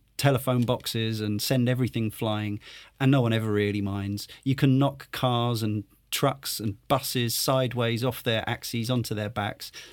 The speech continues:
No one ever gets hurt. There's virtually no, I don't, there's zero dam-, damage model on anything, um, and that's probably partly technical, but partly, I think it's partly deliberate. Just to,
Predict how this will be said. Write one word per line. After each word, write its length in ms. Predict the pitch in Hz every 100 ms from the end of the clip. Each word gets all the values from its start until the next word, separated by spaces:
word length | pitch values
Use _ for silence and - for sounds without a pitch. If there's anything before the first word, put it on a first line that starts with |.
| -
No 160 | 151
one 140 | 131 110
ever 140 | 104
gets 260 | 101 - -
hurt. 260 | 110 107
There's 180 | 120 113
virtually 360 | 139 135 120 117
no, 360 | 127 127 127 123
I 80 |
don't, 160 | 123 143
there's 260 | 127 117 113
zero 380 | 143 147 120
dam-, 320 | 107 117 113 -
damage 300 | - 117 104
model 240 | 113 104 104
on 120 | 110
anything, 560 | 127 107 - 98 104 117 - - - -
um, 320 | 110 107 104
and 80 | 113
that's 100 | -
probably 220 | 123 104
partly 340 | 95 110 104 101
technical, 540 | - 104 104 - 104
but 240 | 117 110
partly, 600 | - 139 135 98 95 113 123
I 80 | 120
think 260 | 135 120
it's 100 | -
partly 340 | - 143 131 123
deliberate. 440 | 131 151 120 110
Just 300 | - 117 - _ _
to, 300 | - 120 113